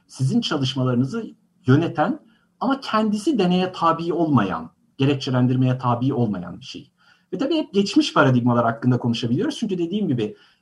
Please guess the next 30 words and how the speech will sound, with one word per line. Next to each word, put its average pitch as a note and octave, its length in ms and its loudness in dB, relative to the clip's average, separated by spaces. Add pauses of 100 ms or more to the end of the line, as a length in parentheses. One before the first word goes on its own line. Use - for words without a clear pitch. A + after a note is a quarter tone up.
(280)
bir A3 280 2
kez F#3+ 220 2
ortadan F3 440 0
kalktıktan F3+ 500 2
sonra B2 400 4
ancak A2 400 0
o B2 300 2
görünür A2+ 400 4
hale G2+ 280 0
geliyor. F#2 340 -8
Şu - 220 -4
an F3+ 160 4
içinde C3 380 2
bulunduğunuz G#2+ 480 -4
paradigmayı G#2+ 640 -6 (420)
göremiyorsunuz. C3 880 2 (360)
Böyle C#4+ 340 -4 (420)
Kuhn A3+ 420 -4
çok - 260 -6
kapsayıcı E3 800 -2
bilimsel D3+ 400 0
çalışmayı C3+ 500 0
yöneten B2 480 -2
ve D#3 220 -4
bi-, B2+ 180 2
bilim F#3+ 260 2
toplumunun, C3 720 2 (500)
e, A#2 360 -2
tamamını F3 540 4
kuşatan D#3+ 580 -2